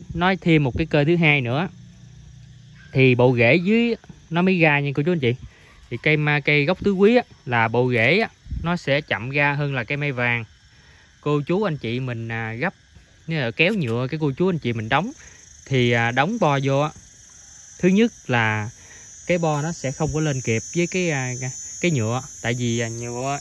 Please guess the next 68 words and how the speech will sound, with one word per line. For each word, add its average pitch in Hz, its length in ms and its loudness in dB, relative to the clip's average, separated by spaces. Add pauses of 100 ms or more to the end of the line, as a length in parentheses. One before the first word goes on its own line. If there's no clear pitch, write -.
(140)
nhựa 127 240 -4
kéo 190 200 0
này 170 140 -2
là 113 160 -4
toàn 104 280 -6
là 110 80 -6
những 113 180 -6
cái 175 100 -2
nhựa 120 280 -4
trong 135 180 -4
thân 135 260 -2
không 127 160 -4
à, 107 80 -4 (420)
thì 123 100 2
bộ 110 220 2
rễ 107 160 0
nó 170 100 0 (100)
chưa 139 200 2
ra 127 300 2 (1040)
thì 110 100 -4
nó 123 160 0
đâu 135 140 0
có 156 220 0
hút 170 220 0
chất 185 100 0
dinh 131 200 -4
dưỡng, 117 320 -2
nó 170 60 0
nuôi 147 180 2
bo 123 220 2
được 110 140 -2
cô 131 80 -2
chú, 143 120 0
anh 151 60 -2
chị. 107 160 -2 (320)
Nó 151 140 -10
sẽ 131 400 -12
ảnh 139 200 -14
hưởng 120 260 -14
tới 165 100 -6
cái 160 180 -8
cây. 131 220 0 (400)
Thứ 180 80 2
nhất 196 260 2
là 120 100 2
cái 131 100 -2
cây 131 200 0
nó 143 120 -4
không 123 120 -4
phát 170 220 -6
triển, 113 220 -2
thứ 175 120 -2
hai 147 220 0
là 117 80 -4
cái 147 140 -6
bo 131 220 -2
cô 127 120 -4
chú, 156 160 -2
anh 151 100 -2
chị 113 120 -4
mình 104 180 -6
ghép 151 220 -2
vô 147 60 -2
đây 127 140 0
nó 127 100 -4
sẽ 123 140 -4
bị 113 140 -2
nín 139 240 0